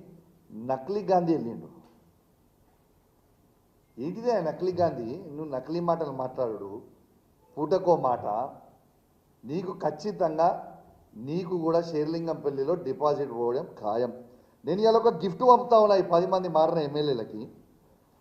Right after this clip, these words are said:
మంచిగా తెచ్చిన ఓ చీర, ఇంకా గాజులు తెచ్చిన. ఇవాళ ఈ పది మంది ఎమ్మెల్యేలకి నేను చూపిస్తా ఉన్నా.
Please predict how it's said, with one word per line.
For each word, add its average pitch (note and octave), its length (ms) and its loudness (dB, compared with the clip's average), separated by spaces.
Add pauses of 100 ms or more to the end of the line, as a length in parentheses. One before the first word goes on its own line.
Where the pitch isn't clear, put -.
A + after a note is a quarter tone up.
(260)
మంచిగా E3+ 760 4
తెచ్చిన F3+ 260 -4 (280)
ఓ D3 120 4
చీర, D#3+ 280 0
ఇంకా F3+ 360 4 (120)
గాజులు D#3+ 240 6
తెచ్చిన. C#3+ 480 -4 (1500)
ఇవాళ G3 460 6
ఈ G#3 440 -8 (480)
పది G3 220 6
మంది A#3 560 4 (960)
ఎమ్మెల్యేలకి A3 1120 4 (420)
నేను E3+ 200 -2
చూపిస్తా G3 540 2
ఉన్నా. F3+ 480 4